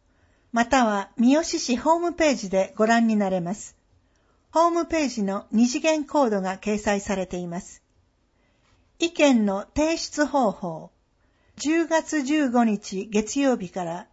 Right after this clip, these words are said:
十一月十四日水曜日までに、企画制作課へ次の四つのいずれかの方法で、様式は任意です。提出時に住所、氏名、電話番号をお知らせください。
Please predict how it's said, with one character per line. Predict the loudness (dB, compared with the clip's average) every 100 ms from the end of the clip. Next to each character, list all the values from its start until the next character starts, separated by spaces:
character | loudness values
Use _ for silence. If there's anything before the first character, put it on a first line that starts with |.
| -6
十 | 0 0
一 | 0 -2
月 | -2 -2 -4
十 | -4 0
四 | 0 0
日 | -4 -6 -6 -6
水 | -6 -2 2
曜 | 2 2
日 | 2
ま | -2
で | -2
に、 | -6 -8 -14 _ _ _
企 | -18 0 0 2
画 | -2
制 | 2 2
作 | 2 -2 -4
課 | -2 0
へ | 0 -2 -8 _
次 | -2 0 2
の | 2 0 0
四 | 0 0
つ | -2 2
の | 4 2
い |
ず | 2
れ | 2 2
か | 2
の | 2 2
方 | 2 0
法 | 0 -2
で、 | -2 -4 -8 -20 -20 _
様 | 0 2 2
式 | -4 -8 -4
は | -2 -2 -4 _
任 | 0 4 4 2
意 |
で | -2
す。 | -8 -14 -20 _ _ _ _ _ -2
提 | 0 2
出 | -2 -6 -4
時 | -4
に | -4 -8 -16 _ _
住 | -6 -2 -2
所、 | -2 -2 -2 -4 _
氏 | -10 -2 0
名、 | 0 0 -8 _ 0
電 | 2 4
話 | 2
番 | 2 2 2
号 | 2 0
を | -2 -6 -8
お |
知 | -6 -4
ら |
せ | -6 -6
く | -6
だ | -8
さ | -6 -8
い。 | -10